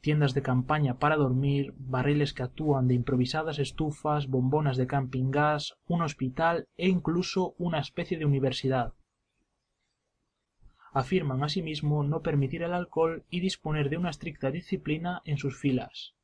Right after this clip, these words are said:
Todo esto rodeado por gigantescas barricadas que hemos visto arder en estos días,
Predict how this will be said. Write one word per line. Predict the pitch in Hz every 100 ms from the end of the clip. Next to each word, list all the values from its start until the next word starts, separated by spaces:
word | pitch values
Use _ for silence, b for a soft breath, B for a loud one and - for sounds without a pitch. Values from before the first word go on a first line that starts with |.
| _ _ -
Todo | 151 165
esto | 160 -
rodeado | 131 139 151 139 135 135
por | 147 139
gigantescas | 147 139 147 165 - 135
barricadas | 147 165 147 147 139 139 -
que | 170
hemos | 165 147
visto | 170 -
arder | 139 135 151
en | 143
estos | 139 - 120
días, | 123 123 - - -